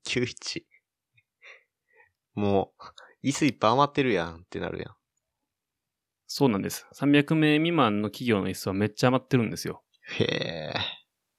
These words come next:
Speaker 2: で、まあ、それはいろんな、あれがあると思います。例えば今はすごく不安定な時代って煽られているので、若い人たちは。やっぱり大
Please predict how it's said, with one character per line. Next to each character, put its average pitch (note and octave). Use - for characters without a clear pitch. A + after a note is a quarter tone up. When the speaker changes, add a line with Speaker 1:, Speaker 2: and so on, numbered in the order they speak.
Speaker 2:
で、 F3
ま F3
あ、 D#3+
そ G#3
れ G#3+
は G3+
い F#3
ろ G#3+
ん A3+
な、 A2
あ A#2
れ A#2
が A2
あ -
る G#2
と -
思 F2
い -
ま -
す。 -
例 B2+
え A#2+
ば A2
今 B2
は G#2
す -
ご A#2+
く -
不 B2
安 B2
定 G2+
な F#2+
時 G#2
代 G2
っ -
て -
煽 A2
ら A2
れ G#2+
て G#2+
い G#2
る G#2+
の F#2+
で、 G#2+
若 G2
い -
人 -
た -
ち -
は。 -
や A#2+
っ -
ぱ D3
り C3+
大 B2+